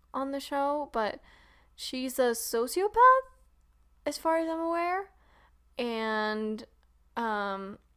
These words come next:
the guy, I don't know what he has, but boy needs some therapy urgently. The point is, um, that they,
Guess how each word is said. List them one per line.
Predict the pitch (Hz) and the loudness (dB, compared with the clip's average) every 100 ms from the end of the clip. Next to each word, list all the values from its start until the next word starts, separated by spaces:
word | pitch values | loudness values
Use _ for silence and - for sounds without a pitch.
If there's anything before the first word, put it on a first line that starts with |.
| - - | -12 -6
the | |
guy, | 220 233 226 226 226 226 220 - _ _ _ | -2 2 6 6 4 2 0 -6 _ _ _
I | 247 | -2
don't | 254 | 0
know | 240 | 0
what | 220 226 | -2 -4
he | 247 247 | -4 -2
has, | 262 247 247 247 | 2 4 2 0
but | - 202 - _ _ _ _ _ _ _ _ _ _ | 0 0 0 _ _ _ _ _ _ _ _ _ _
boy | 226 208 254 269 269 262 | -8 4 8 10 8 2
needs | 233 226 233 - | 0 0 -2 -4
some | - 214 214 | -4 -4 -4
therapy | - 202 - - - 233 233 _ _ _ _ _ _ _ - | -4 -4 -4 -8 -14 -14 -16 _ _ _ _ _ _ _ -4
urgently. | 220 208 - - - - - - - - - | -2 -2 -6 -14 -16 -16 -20 -20 -20 -20 -10
The | 247 | -4
point | 254 466 - | 2 2 0
is, | 170 - - - _ _ _ - _ - | -8 -8 -14 -20 _ _ _ -20 _ -8
um, | 240 226 220 208 202 202 240 _ _ _ _ _ - | -4 -4 -4 -6 -10 -14 -16 _ _ _ _ _ -6
that | 220 208 202 - | -2 -2 -4 -8
they, | 220 233 226 226 233 226 226 220 | -4 0 2 2 0 -4 -6 -8